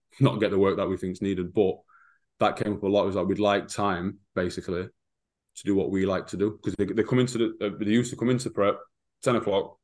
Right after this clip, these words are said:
till half past ten, you've been told what to do, you're on the bike for ten minutes, that group's on the bike, that group's with me, swap o-, over, blah, blah, blah. And that was it, but never got time to themselves,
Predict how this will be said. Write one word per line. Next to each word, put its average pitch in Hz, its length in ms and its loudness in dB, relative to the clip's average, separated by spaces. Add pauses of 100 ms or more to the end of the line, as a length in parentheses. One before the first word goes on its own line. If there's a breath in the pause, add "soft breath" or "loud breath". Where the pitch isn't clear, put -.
(600)
till 120 140 2
half 107 180 2
past - 180 -8
ten, 92 260 -2 (140)
you've 98 100 -6
been 95 120 -2
told 110 220 4
what 78 120 -2
to 90 80 -6
do, 92 40 0
you're 92 80 0
on 110 60 0
the 104 80 0
bike 104 220 4
for - 120 -16
ten 95 220 -4
minutes, 95 280 -4
that 104 140 4
group's 107 200 2
on 104 60 -4
the 98 60 -2
bike, 95 260 2
that 110 160 2
group's 104 280 -2
with 95 100 -2
me, 92 220 -2 (320)
swap 95 340 -2
o-, 87 180 -2 (200)
over, 92 400 -2 (300)
blah, 98 100 -2
blah, 92 80 0
blah. 92 380 0 (1000)
And 98 100 0
that 90 60 2
was 90 120 0
it, 90 200 0
but 92 120 -2
never 98 180 2
got - 140 -4
time 95 180 -4
to 92 60 -10
themselves, 87 460 -2